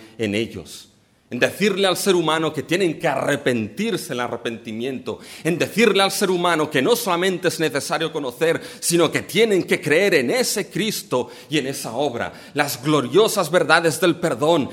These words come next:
de esa justificación, de esa adopción que tenemos ahora como hijos. Todas esas verdades están unidos en esos hechos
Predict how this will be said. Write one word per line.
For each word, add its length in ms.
de 140
esa 200
justificación, 1000
de 200
esa 180
adopción 520
que 120
tenemos 440
ahora 300
como 260
hijos. 520
Todas 320
esas 280
verdades 540
están 440
unidos 520
en 160
esos 340
hechos 420